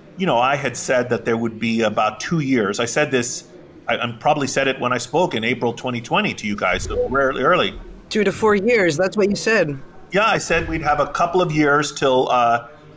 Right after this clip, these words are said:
Speaker 1: till, uh, twenty twenty-two approximately, where we're feeling the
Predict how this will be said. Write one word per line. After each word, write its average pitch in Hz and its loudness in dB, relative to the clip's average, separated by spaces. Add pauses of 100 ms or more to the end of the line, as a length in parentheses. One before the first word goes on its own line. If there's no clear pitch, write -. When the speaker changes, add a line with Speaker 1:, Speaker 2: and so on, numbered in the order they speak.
(140)
Speaker 1:
till, 123 4
uh, 117 2
twenty 143 -2
twenty-two 139 0
approximately, 131 0
where 113 4
we're 113 2
feeling 131 -2
the 120 -4